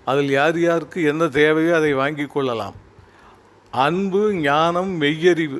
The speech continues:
இவைகளை வாங்கத்தான் போட்டியே இருப்பதில்லை. ஏராளமான சக்திகளை,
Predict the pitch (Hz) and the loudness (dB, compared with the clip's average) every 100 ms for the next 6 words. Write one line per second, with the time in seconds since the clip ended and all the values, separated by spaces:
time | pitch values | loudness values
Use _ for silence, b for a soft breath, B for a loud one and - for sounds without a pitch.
0 | - 143 143 151 151 143 131 147 160 156 | -12 -6 0 2 2 0 0 0 0 0
1 | 160 160 131 135 139 147 147 147 131 - | 0 0 -2 -4 -2 -2 0 0 -2 -4
2 | 127 117 107 - - - _ _ _ _ | -6 -6 -8 -12 -20 -20 _ _ _ _
3 | _ _ - - - - - - - - | _ _ -20 -20 -20 -20 -20 -20 -20 -20
4 | - - - - - - - - - - | -20 -20 -20 -20 -20 -20 -20 -20 -20 -20
5 | - - - - 147 160 175 175 170 160 | -20 -20 -14 -2 2 4 4 2 2 0
6 | 165 156 147 139 - 185 156 143 | 0 -2 -4 -6 -6 -4 -2 -2